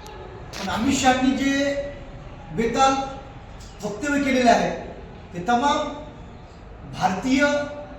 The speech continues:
समाजाची भावना यामुळं दुखलेली तर आहेच, पण देशाचा गृहमंत्री जर असा बेताल वक्त-, वक्तव्य करत असेल,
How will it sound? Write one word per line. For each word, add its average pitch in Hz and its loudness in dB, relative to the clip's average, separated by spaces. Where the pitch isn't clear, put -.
समाजाची 262 2
भावना 254 4
यामुळं 262 4
दुखलेली 269 2
तर 254 6
आहेच, 254 4
पण 170 -4
देशाचा 277 2
गृहमंत्री 277 4
जर 277 4
असा 277 6
बेताल 269 4
वक्त-, 262 2
वक्तव्य 262 0
करत 285 6
असेल, - 2